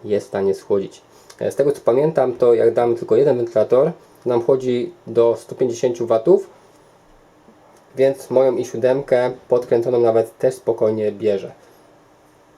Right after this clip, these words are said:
Ale damy sobie dwa wentylatory, żeby potem sprawdzić poziom hałasu i wydajność chłodzenia. Robi coraz ciekawiej, czas na akcesoria. To mamy do mocowań A M D, więc to mi się nie przyda.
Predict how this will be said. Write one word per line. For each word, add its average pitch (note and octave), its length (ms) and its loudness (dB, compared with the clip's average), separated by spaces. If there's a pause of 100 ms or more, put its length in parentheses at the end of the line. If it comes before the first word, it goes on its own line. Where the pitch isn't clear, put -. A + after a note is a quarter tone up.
(200)
Ale D3+ 200 4
damy C#3 200 2
sobie A#2+ 220 -2
dwa B2 180 2
wentylatory, A2+ 480 2
żeby G#2 180 0
potem G#2 320 -4
sprawdzić G#2 460 -4
poziom A2 280 -2
hałasu A2+ 560 0 (440)
i A#2 240 0 (140)
wydajność G2+ 560 -2
chłodzenia. G2+ 440 0 (720)
Robi A#2+ 180 -12
coraz A#2 260 -2
ciekawiej, A#2 460 -2
czas - 240 -4
na A2 60 -2
akcesoria. A#2+ 800 -2 (600)
To C#3 100 4
mamy G#2+ 300 0
do G2 160 -4
mocowań G2+ 480 -2
A G2 40 -4
M G#2 240 -2
D, A2+ 160 2
więc G2 180 -4
to A2 100 -6
mi G#2+ 100 -4
się - 120 -10
nie F#2+ 60 -8
przyda. A#2 340 -2